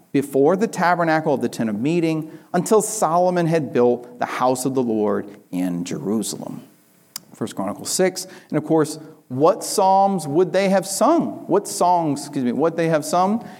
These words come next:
It wouldn't have been, um, you know, "This Little Light of Mine" or some hymn, something you might be familiar with, you know, "Amazing Grace." The, the songs they sang were the Psalms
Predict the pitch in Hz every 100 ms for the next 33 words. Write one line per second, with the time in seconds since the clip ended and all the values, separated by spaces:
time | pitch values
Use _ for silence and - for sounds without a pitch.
0 | - 139 185 190 160 180 175 170 - -
1 | - _ - 123 113 104 101 135 117 101
2 | 143 151 156 147 151 151 143 131 127 131
3 | 131 131 135 180 180 - - - 190 185
4 | 165 170 160 160 151 147 139 139 143 139
5 | 139 131 131 127 131 123 123 127 131 127
6 | 123 151 143 143 - - - - - -
7 | 165 170 - 214 247 269 220 180 160 151
8 | - 240 240 180 156 160 151 135 120 -
9 | 165 156 127 107 90 - 120 -